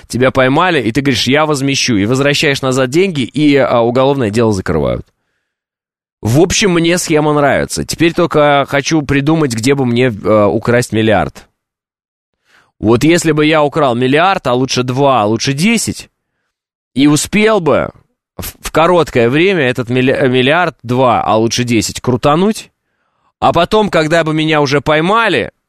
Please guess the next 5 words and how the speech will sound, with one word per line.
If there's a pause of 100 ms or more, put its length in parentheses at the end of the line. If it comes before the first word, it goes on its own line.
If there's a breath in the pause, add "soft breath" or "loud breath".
(160)
я
бы
просто
вернул. (1500)
Десять.